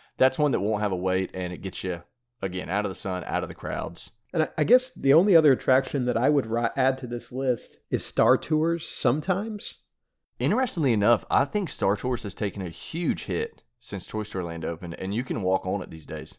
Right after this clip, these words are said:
Speaker 2: Yeah, I mean, the most I've been seeing, and, and granted, we're not quite into the holiday season yet, but the longest waits I've been seeing, even during peak times, is twenty-five minutes.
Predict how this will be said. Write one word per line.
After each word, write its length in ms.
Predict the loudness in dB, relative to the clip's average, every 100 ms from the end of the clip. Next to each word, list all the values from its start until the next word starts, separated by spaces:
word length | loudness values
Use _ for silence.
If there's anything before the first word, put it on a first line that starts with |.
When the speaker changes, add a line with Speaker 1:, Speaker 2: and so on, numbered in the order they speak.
| -2
Speaker 2:
Yeah, 200 | 0 2
I 60 |
mean, 180 | 2 0 -2 -10
the 200 | -4 2
most 340 | 4 4 4
I've 300 | 2 2 0
been 220 | 2 2
seeing, 460 | 2 0 2 2 0
and, 180 | -2 -2
and 140 | -4 0
granted, 320 | 0 0 0
we're 80 | -2
not 200 | -2 -2
quite 280 | 2 2
into 180 | 2 -2
the 80 | 2
holiday 320 | 2 2 0
season 500 | -2 -4 -2 -4 -6 -6
yet, 360 | -4 -6 -6
but 180 | -8 -6
the 100 | -2
longest 400 | 0 0 -2 -2
waits 280 | 0 0 2
I've 180 | 0 2
been 140 | -2
seeing, 320 | 0 0 2
even 200 | 2 0
during 220 | 0 -2
peak 260 | 0 -2 -2
times, 320 | -2 -2 -2
is 100 | -6
twenty-five 540 | -2 0 0 -2 -6 -4
minutes. 480 | -6 -8 -12 -20